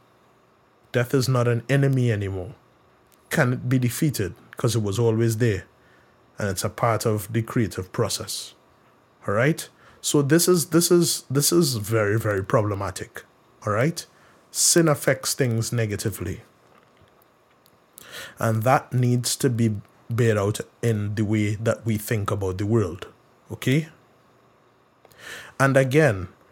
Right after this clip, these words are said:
when we look at the creation of the world, that God created all things good, then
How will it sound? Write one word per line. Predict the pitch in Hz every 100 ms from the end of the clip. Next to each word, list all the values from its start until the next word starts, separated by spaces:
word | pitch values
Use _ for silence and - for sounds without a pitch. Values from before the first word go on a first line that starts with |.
| _ _ -
when | 120 127
we | 131
look | 127 123 120 - -
at | 107
the | 110
creation | - 147 123 139
of | 135 127
the |
world, | 117 104 85 - - _
that | 95 107
God | 113 110 110 110
created | - 139 107 92 101 -
all | 110 104 101
things | 107 123 98 95 101 - - _ _ _ _
good, | - 107 82 - - _ _ _ _ _ _ _ _ _ _ _ _ _ _ _ - - - - - _ -
then | 120 151 180 196 202